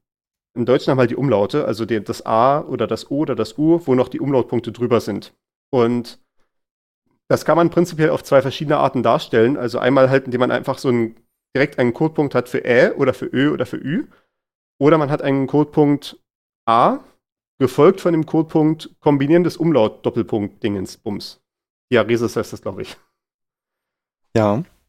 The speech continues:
Speaker 1: Und wenn man das halt hat, oder wie in dem Beispiel, was ich hier in den Shownotes geschrieben habe, mit dem Akzentzeichen, also mit so einem Akzent,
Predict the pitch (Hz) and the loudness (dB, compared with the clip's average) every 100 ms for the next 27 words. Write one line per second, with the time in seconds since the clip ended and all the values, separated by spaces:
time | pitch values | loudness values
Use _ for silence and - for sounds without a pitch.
0 | _ _ _ - 131 120 120 - 143 131 | _ _ _ 2 4 4 0 -4 -2 0
1 | 123 139 131 104 156 - 135 120 123 127 | 2 2 2 2 0 0 -2 -2 -2 -2
2 | 120 117 123 - 131 120 135 - 127 113 | -2 -2 -4 -4 -6 -6 -8 -6 -2 -2
3 | 117 110 113 107 110 110 135 127 - - | -2 -6 -6 -6 -6 -6 -4 -4 -8 -12
4 | 123 - 120 113 117 113 110 110 107 123 | -10 -8 -4 -2 0 -2 -2 -4 -4 -4
5 | 110 110 - - - 151 165 107 - 117 | -4 -6 -8 -6 -2 -2 0 -4 -4 -8
6 | 120 110 123 117 113 110 _ 123 120 120 | -8 -6 -4 -4 -6 -12 _ -4 -4 -8
7 | - - | -14 -20